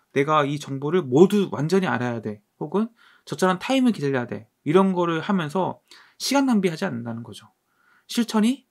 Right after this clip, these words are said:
빠르게 된다는 겁니다. 다섯 번째, 평범한 자는 직장을 구해야 안정적으로 살 수 있다고 생각하지만 부자는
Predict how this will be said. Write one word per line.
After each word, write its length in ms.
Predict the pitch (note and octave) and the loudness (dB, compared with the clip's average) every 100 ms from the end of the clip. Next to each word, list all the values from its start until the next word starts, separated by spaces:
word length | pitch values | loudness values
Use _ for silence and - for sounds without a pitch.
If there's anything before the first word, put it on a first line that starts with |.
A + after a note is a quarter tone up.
| _ | _
빠르게 420 | - B3+ C4+ F#3 - | -6 -2 0 -2 -4
된다는 360 | C3 B2+ D#3+ | -8 -8 -8
겁니다. 400 | D3+ G#2 - - _ _ _ _ _ _ _ _ - - - _ _ _ _ _ - _ | -10 -10 -12 -20 _ _ _ _ _ _ _ _ -20 -20 -20 _ _ _ _ _ -20 _
다섯 300 | D3+ G3 G3 | 2 2 2
번째, 380 | C3+ - G#2+ - _ _ _ _ | -4 -4 -10 -10 _ _ _ _
평범한 400 | - A#3 A#3+ A3+ | 2 4 6 4
자는 460 | F#3 D#3 F#3 B2 G#2 _ _ | 2 -2 -2 -2 -6 _ _
직장을 480 | - C#3+ G3+ G3 F#3+ | -12 0 2 4 2
구해야 420 | F#3+ C#3 C#3 E3 - | 2 2 2 0 -2
안정적으로 560 | C3+ D#3+ F3 D#3+ D#3 | -4 -2 -2 -4 -6
살 160 | D3+ F3 | -6 -6
수 100 | D3 | -6
있다고 240 | A2+ B2+ | -6 -6
생각하지만 680 | D3 D#3 B2+ A#2 D3+ D#3 G#2+ - _ _ _ | -6 -10 -10 -6 -2 -2 -4 -14 _ _ _
부자는 480 | - D#3+ E3 C3+ G2+ | -2 2 2 -2 -8